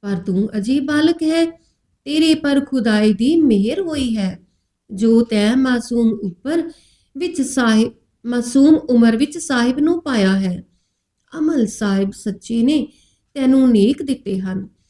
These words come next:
ਅਤੇ ਤੇਰੇ ਪਾਸੋਂ ਬਦੀ ਕੋਈ ਨਹੀਂ ਹੋਏ, ਹੋਏ ਆਵੇਗੀ।" ਤਾਂ ਗੁਰੂ ਬਾਬੇ ਜੀ ਨੇ ਤੀਸਰੀ ਪੌੜੀ ਆਖੀ, ਜਨ ਪਿਸਰ ਪਦਰ ਬਿਰਾਦਰਾਂ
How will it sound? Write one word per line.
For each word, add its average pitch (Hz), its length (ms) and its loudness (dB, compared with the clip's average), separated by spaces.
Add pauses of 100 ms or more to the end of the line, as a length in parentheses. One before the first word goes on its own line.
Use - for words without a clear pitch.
(360)
ਅਤੇ 208 200 -2
ਤੇਰੇ 208 320 2
ਪਾਸੋਂ 285 500 -2 (400)
ਬਦੀ 214 460 2
ਕੋਈ 294 380 0
ਨਹੀਂ 254 320 4
ਹੋਏ, 175 380 -4 (1300)
ਹੋਏ 247 240 0 (100)
ਆਵੇਗੀ।" 180 520 -4
ਤਾਂ 294 240 -2
ਗੁਰੂ 240 280 2
ਬਾਬੇ 196 420 2
ਜੀ 190 260 -2
ਨੇ 226 240 2
ਤੀਸਰੀ 220 460 -2
ਪੌੜੀ 190 380 0 (120)
ਆਖੀ, 170 480 -6 (760)
ਜਨ 262 560 2
ਪਿਸਰ 247 540 0
ਪਦਰ 233 420 2
ਬਿਰਾਦਰਾਂ 208 720 0